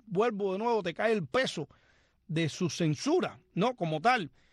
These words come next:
¿Quién les prohíbe a los cubanos tener un salario digno? ¿Quién, eh, lanzó oprobios contra los homosexuales y los mandó a, a repararse en aquellos campos de concentración? ¿Eh?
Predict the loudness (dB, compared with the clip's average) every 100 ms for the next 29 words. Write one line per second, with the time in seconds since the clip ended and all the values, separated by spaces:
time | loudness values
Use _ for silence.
0 | _ 0 4 4 2 2 2 0 0 0
1 | 0 -2 -2 -2 0 0 2 0 -2 -2
2 | -2 0 0 0 -4 _ _ _ _ 2
3 | 4 4 2 -2 -2 0 2 0 2 2
4 | 2 2 2 4 2 0 -2 0 -2 -4
5 | -6 -4 -2 -2 -4 -6 -6 -4 2 4
6 | 2 -2 -10 _ _ -8 -2 0 0 0
7 | 2 4 4 4 2 0 0 -2 -2 0
8 | 2 2 0 -4 -10 -8 -8 -4 -2 -2
9 | 0 -2 -2 -2 0 -2 -2 -4 -4 -4
10 | -4 -2 -6 -6 -8 0 4 4 2 -8
11 | _ _ _ _ -6 -2 0 -2